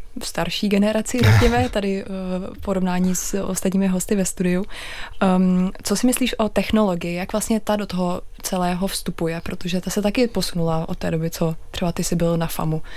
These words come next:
Speaker 1: Vnímáš ty nějak, že třeba teď je cesta k debutu jednodušší z tohohle důvodu?
Speaker 2: Hmm. Nevím, jestli nejsem moc malej pán na to, abych to takhle obecně posoudil. Technologie sama o sobě,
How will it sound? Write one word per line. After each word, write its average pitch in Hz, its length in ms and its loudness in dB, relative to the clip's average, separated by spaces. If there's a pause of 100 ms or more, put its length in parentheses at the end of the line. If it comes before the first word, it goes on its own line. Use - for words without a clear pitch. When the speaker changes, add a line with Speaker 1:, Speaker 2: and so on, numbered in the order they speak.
(320)
Speaker 1:
Vnímáš 190 380 4
ty 190 140 0
nějak, 214 260 0
že 196 200 2
třeba 185 260 -2
teď 185 180 0
je 185 60 0
cesta 190 300 0
k 175 60 2
debutu 180 580 2
jednodušší 180 720 0 (720)
z - 80 -10
tohohle 220 320 4
důvodu? 233 380 2 (800)
Speaker 2:
Hmm. 113 260 4 (760)
Nevím, 120 260 6
jestli 127 200 2
nejsem 127 280 2
moc 131 180 -2
malej 113 300 4
pán 104 300 2
na 104 80 2
to, 101 140 -2
abych 98 200 -2
to 110 100 -4
takhle 101 300 -2
obecně 104 800 2
posoudil. 85 840 0 (500)
Technologie 117 640 4
sama 113 400 2
o 92 60 -6
sobě, 92 600 0